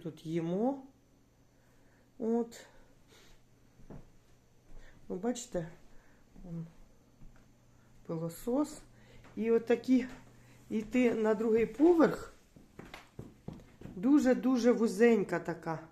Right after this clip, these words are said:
доріжка. Тому сюди матрас, ну, зовсім не пройшов. Ну, зовсім розвернуть ми його не змогли. Що ми йому не робили, он даже вже почали стіну руйнувати.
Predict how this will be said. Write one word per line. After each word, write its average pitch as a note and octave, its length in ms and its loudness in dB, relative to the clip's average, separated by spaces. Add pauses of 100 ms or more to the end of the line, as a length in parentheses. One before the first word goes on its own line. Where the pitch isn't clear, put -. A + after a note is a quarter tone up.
(960)
доріжка. E3 720 0 (580)
Тому A#3 360 4
сюди A3+ 380 0
матрас, A#3 580 2
ну, A3 180 2
зовсім F3 560 -2
не D3+ 100 -2
пройшов. C3+ 520 -12 (420)
Ну, G3+ 120 0
зовсім E3 360 0
розвернуть G3 640 2
ми A#3+ 120 8
його A3 300 4 (320)
не G#3 360 6
змогли. F3 640 2 (680)
Що B3+ 220 2
ми B3 120 10
йому G#3+ 200 6
не G3+ 160 4
робили, B3+ 480 4 (560)
он F#3 160 -2
даже F#3 360 0 (640)
вже F#3+ 140 -2
почали G3+ 540 0 (460)
стіну C#4+ 600 2
руйнувати. A#3+ 800 0